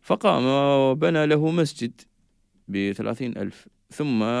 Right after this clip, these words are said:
وجد مثلًا أناساً محتاجين عليهم ديون فسدد خمسين، فسدد عنهم خمسين ألف، لم يبق من المال إلا القليل، فربما عادت له ذاكرته وإذا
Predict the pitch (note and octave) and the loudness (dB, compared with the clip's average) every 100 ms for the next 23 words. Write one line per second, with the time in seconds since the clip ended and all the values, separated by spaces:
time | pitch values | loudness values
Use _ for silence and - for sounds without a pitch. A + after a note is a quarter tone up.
0 | A#2+ - - A#2 A#2 G#2 F#2+ F#2+ F#2+ F#2+ | -4 -8 -4 0 0 0 -2 -2 -2 -4
1 | F#2 F#2 F#2 F#2+ F#2 G#2 G#2 F#2+ F#2 F#2 | -6 -6 -6 -6 -4 -4 -4 -8 -8 -10
2 | - F2 F2 G2+ G#2+ A2 - _ _ _ | -10 -8 -8 -6 -6 -6 -8 _ _ _
3 | _ _ - G2+ G2+ G#2+ G2 F#2+ F#2 F2 | _ _ -12 -4 -2 -2 -2 -4 -4 -4
4 | F2 F2+ A#2 B2+ - G2+ - A#2 G#2 G2 | -4 -2 -2 -4 -8 -10 -8 -8 -6 -4
5 | G#2 A2+ G#2 A2 G2 - G#2 G#2+ - - | -2 -4 -6 -6 -8 -6 -6 -6 -8 -10
6 | - A2 A2+ G2 F2+ G#2+ A2 G#2+ - G#2+ | -6 -6 -4 -4 -4 -4 -4 -6 -6 -8
7 | - A2 G2 - - - _ _ _ - | -6 -8 -6 -8 -10 -14 _ _ _ -6
8 | E3 A#2+ G#2 F#2 - F2 F2 - E2+ G#2 | -4 -4 -6 -8 -8 -6 -6 -8 -8 -8
9 | B2+ A#2+ - B2+ A#2 A2+ - - _ _ | -8 -8 -10 -10 -10 -8 -10 -14 _ _
10 | A2 A2+ - E2+ G2 - _ _ _ - | -10 -8 -10 -10 -10 -14 _ _ _ -6
11 | F#3+ C3 - E2+ - - F#2 F#2 F#2+ - | -6 -6 -8 -8 -10 -4 -4 -4 -8 -10
12 | F#2 G#2+ G2+ G2+ F#2+ F2+ E2 - B2 C#3 | -6 -4 -2 -4 -6 -10 -12 -8 -8 -6
13 | A2+ G2+ F2+ F#2 F2 F2+ | -6 -6 -6 -8 -6 -6